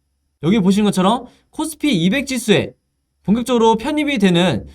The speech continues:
이 삼월 십일 일 기점으로 해서 정확하게는 삼월 십일 일부터 이 엘지 엔솔이 공매도가 가능하게 된다, 이렇게 보시면 되겠고, 바로 그렇기 때문에 제가 드리고 싶은 말씀은 여기 나와 있는 이 코스피 이백 지수에 대한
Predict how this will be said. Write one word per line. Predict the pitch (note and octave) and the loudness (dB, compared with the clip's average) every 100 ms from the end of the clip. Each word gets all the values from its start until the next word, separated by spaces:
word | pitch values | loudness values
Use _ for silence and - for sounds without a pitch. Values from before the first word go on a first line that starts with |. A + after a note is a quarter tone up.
| _ - | _ -4
이 | F#3 G3+ | -2 -2
삼월 | C4+ C#4+ D4+ D4 | -4 -4 -2 -4
십일 | D4 C#4+ D#4 | -4 -6 -4
일 | D4 | -6
기점으로 | - - G3+ F3+ | -6 0 0 2
해서 | F3+ A#3+ G2+ - _ _ - | 2 0 0 -6 _ _ -2
정확하게는 | F#3 G#3 G3+ G3 C4 - _ _ _ _ | -2 2 2 0 -2 -10 _ _ _ _
삼월 | - C4 C#4 C#4 | -8 -2 0 -2
십일 | C#4+ B3 - C4+ | -4 -10 -8 -2
일부터 | D#4+ D4+ F#3+ A#2 - _ _ _ _ _ - | -2 0 0 0 -4 _ _ _ _ _ -2
이 | E3+ | 2
엘지 | D3+ F3 B3 | 4 2 2
엔솔이 | G#3+ G#3 A#3+ C4 - | 2 2 2 -2 -10
공매도가 | - G3 B3 A3+ A#3+ A#3 | 0 2 2 2 2 0
가능하게 | A#3 F3 B3 A3+ | 0 2 2 2
된다, | F#3+ D3 C3 C#3 A2 | 2 2 4 2 0
이렇게 | E3 G3+ | 0 2
보시면 | F3+ F3 F3 E3+ E3+ E3 | 2 0 0 2 0 0
되겠고, | D3+ D3+ A#3 C#3+ F#2 _ _ _ _ _ _ - | -2 0 0 -2 -2 _ _ _ _ _ _ -2
바로 | G3+ B3 | 0 2
그렇기 | B3 B3+ | -2 -2
때문에 | B3 A3 A3 | -2 0 0
제가 | F3 F#3+ G#3+ | 0 0 0
드리고 | F#3+ G3+ | 0 0
싶은 | G3+ G#3+ | -2 -2
말씀은 | F#3+ D#3 F3+ A#3+ G#2+ _ _ - | 0 0 -2 -2 -4 _ _ -6
여기 | D3+ A3 C4+ | -2 0 2
나와 | C4 A#3+ | 2 2
있는 | G#3 A#2 - _ | 2 0 -8 _
이 | D#3+ F#3 | -2 -2
코스피 | F#3 D4 - A#3+ | -4 -12 -4 0
이백 | E3+ A3 | 2 0
지수에 | A#3 G3+ G#3+ G3 | -2 0 2 4
대한 | E3+ D#3 G2+ | 4 2 -2